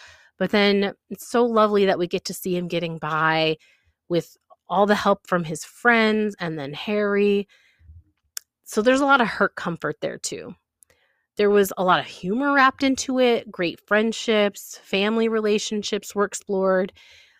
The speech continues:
There were moments that I was laughing. There were ones where I was <laughs> crying. I loved every moment of this fic. It was really cool to have so much artwork throughout the fic as well. Um,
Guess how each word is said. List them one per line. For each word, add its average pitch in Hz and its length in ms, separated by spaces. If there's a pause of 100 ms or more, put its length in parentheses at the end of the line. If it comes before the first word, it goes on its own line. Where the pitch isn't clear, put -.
(140)
There 220 100
were 226 100
moments 226 440
that 214 200
I 196 140
was 170 300
laughing. 254 1000
There 185 260
were 175 180
ones 175 260
where 180 120
I 156 100
was 143 240
<laughs> - 40
crying. 277 1200 (880)
I 233 140
loved 247 240
every 202 340
moment 190 320
of 185 80
this 185 240
fic. 170 200 (100)
It 202 60
was 180 200
really 233 420
cool 202 360
to 202 100
have 180 220
so - 100
much 165 140 (160)
artwork 240 480
throughout 254 340
the 262 80
fic 269 240
as 247 160
well. 170 480 (540)
Um, 156 400